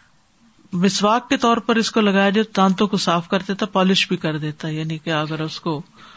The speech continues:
اپنی انگلی میں لگا کے دانتوں کو اچھی طرح ملے۔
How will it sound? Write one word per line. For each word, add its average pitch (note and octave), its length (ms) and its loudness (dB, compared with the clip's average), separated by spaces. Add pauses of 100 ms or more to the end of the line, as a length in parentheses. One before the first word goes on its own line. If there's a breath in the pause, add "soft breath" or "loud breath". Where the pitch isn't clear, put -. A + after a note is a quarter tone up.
(220 loud breath)
اپنی - 280 0
انگلی F3+ 260 4
میں F3+ 120 2
لگا E3+ 280 2
کے F3 140 -2
دانتوں D#3+ 320 0
کو E3+ 100 -2
اچھی D#3+ 200 -4
طرح D#3+ 180 -2
ملے۔ D3+ 240 -4